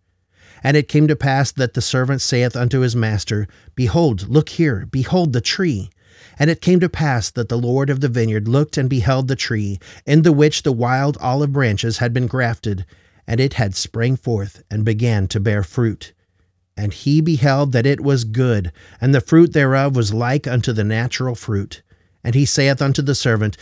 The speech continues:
Behold, the branches of the wild tree hath taken hold of the moisture of the root thereof,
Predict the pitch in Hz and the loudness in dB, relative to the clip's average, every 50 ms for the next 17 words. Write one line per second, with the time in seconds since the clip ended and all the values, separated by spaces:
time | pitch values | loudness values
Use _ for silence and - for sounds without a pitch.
0 | - - - - - 131 117 98 139 143 143 151 151 143 147 123 131 127 123 120 | -20 -20 -12 -6 -4 -2 0 2 2 2 2 2 2 0 0 0 2 0 0 0
1 | 113 - - 123 113 - 123 107 104 113 107 110 117 113 123 127 131 143 135 - | 0 -2 -2 -2 -2 -2 -2 0 0 0 0 0 0 0 2 0 0 -2 -2 -4
2 | - - 143 117 107 104 98 82 123 123 - - - 143 135 - 160 143 - 170 | -2 -2 -2 -2 0 -2 -2 -2 -4 -4 -4 -2 0 0 0 2 0 0 2 4
3 | 160 147 131 123 117 120 113 127 120 123 127 131 143 143 - - - 156 156 - | 4 4 4 2 0 0 0 2 2 2 2 2 0 -2 -2 -2 -2 -2 -2 -2
4 | - 147 131 147 143 135 143 135 110 110 - - 113 117 117 120 120 123 120 104 | -2 0 2 2 2 4 4 2 2 0 -4 -8 -6 -4 -2 -2 0 0 -2 -2
5 | 95 95 95 | -4 -6 -8